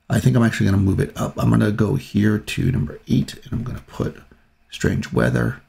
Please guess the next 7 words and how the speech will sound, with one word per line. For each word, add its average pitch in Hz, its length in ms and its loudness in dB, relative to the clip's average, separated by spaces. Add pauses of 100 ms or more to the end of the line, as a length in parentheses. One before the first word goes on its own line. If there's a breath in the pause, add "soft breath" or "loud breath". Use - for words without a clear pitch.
(960)
I'm 123 80 2
gonna 110 100 2
move 107 400 0
the - 80 -8
dungeon 113 640 2 (2000)
to - 140 -2
eleven, 117 600 0